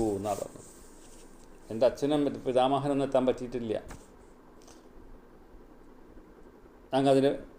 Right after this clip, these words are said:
വഴി പറഞ്ഞു തരണം." ഈ നാരദ മഹർഷി അങ്ങ് ബ്രഹ്മദേവൻ്റെ പുത്രനാണല്ലോ, ലോകത്തിൻ്റെ ക്ഷേമത്തിനായിട്ട് മഹതി എന്ന വീണയിൽ നാരായണ എന്ന് ചൊല്ലി നടക്കുന്ന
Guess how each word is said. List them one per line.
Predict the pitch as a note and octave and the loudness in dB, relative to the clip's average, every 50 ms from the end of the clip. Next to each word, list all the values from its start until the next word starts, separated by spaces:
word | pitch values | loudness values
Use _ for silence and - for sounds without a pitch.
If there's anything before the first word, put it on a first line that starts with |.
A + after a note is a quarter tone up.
| - - | -8 0
വഴി | - A#2+ B2 C3 | 4 4 6 6
പറഞ്ഞു | A#2+ B2 A2+ G#2+ A2+ A2 | 6 4 4 4 2 0
തരണം." | G#2+ G2+ G2 G2 F#2+ - - - - - - - - - - - - - - - - - - - - - - - - - - - - - | 0 0 0 -2 -8 -10 -12 -16 -18 -20 -20 -20 -20 -20 -20 -20 -20 -20 -20 -20 -20 -20 -20 -20 -20 -20 -20 -20 -20 -20 -20 -20 -10 -6
ഈ | B2+ B2+ B2+ A#2+ A#2+ | -2 -2 -2 -2 -2
നാരദ | - A2+ G#2+ G#2+ A2+ B2 | -2 -2 -2 -2 0 -2
മഹർഷി | C#3 C3+ A#2+ G#2+ A#2 G#2+ - - B2+ | -2 -2 -2 -4 -6 -8 -6 -6 -4
അങ്ങ് | A#2 A2 A#2 A2+ | -4 -2 -4 -4
ബ്രഹ്മദേവൻ്റെ | G#2+ G#2 G#2 A2 A2+ A#2 A#2+ A#2+ A#2+ B2 B2 A#2+ | -4 -4 -4 -2 0 2 2 2 2 2 0 -2
പുത്രനാണല്ലോ, | A2+ A2+ G#2 - - A#2 A#2 A#2+ A2+ A2 G#2+ G#2 G#2 A#2+ - - - - - - - - - - - - - - - - - - - - - - - - - - - - - - - - - - - - - - - - - - - - | -4 -4 -6 -6 -6 -4 -2 -2 -2 -2 -2 -4 -4 -4 -4 -4 -8 -14 -16 -18 -20 -20 -20 -20 -20 -20 -20 -20 -20 -20 -20 -20 -20 -20 -20 -20 -20 -20 -20 -20 -20 -20 -20 -20 -20 -20 -20 -20 -20 -20 -20 -20 -20 -20 -20 -20 -8 0
ലോകത്തിൻ്റെ | A#2+ A#2+ B2+ A#2 C3 C3 C3+ C#3 B2+ B2+ A#2+ C3 B2+ A#2+ - - - - - - - - - - - - - - - - - - - - - - - - - | 2 4 4 4 4 2 0 -2 -2 0 2 2 2 0 0 -4 -12 -20 -20 -20 -20 -20 -20 -20 -20 -20 -20 -20 -20 -20 -20 -20 -20 -20 -20 -20 -20 -20 -20
ക്ഷേമത്തിനായിട്ട് | - - C#3+ B2+ B2 B2+ B2+ - C3+ B2+ B2+ B2 B2 B2+ B2 B2 - B2 A#2 - - - - - | -6 -2 0 0 2 0 -2 -2 -2 -2 0 0 0 0 -2 0 0 -2 -2 -2 -4 -14 -12 -6
മഹതി | B2 A#2+ A2 A#2 B2 A#2+ C3 C3+ C3 | -4 -4 -2 -2 -2 0 0 0 2
എന്ന | A#2 B2+ B2 | 2 0 0
വീണയിൽ | A#2+ A#2+ A#2 A#2 A#2+ A#2+ A#2+ A#2+ A#2 | 0 -2 -2 -2 -2 -2 -4 -4 -4
നാരായണ | A2+ A#2+ A2 G#2 G#2+ A2 A2 A2+ A2+ A2+ A#2+ A#2+ | -2 0 2 2 2 2 2 2 2 0 0 0
എന്ന് | A#2+ A#2 A#2 | 0 -2 -2
ചൊല്ലി | A2 A2+ G#2+ G#2+ A2+ | -2 -2 -2 0 0
നടക്കുന്ന | A2+ G#2+ G#2 G2+ - - G#2+ G#2+ | 0 0 -2 -4 -6 -8 -6 -6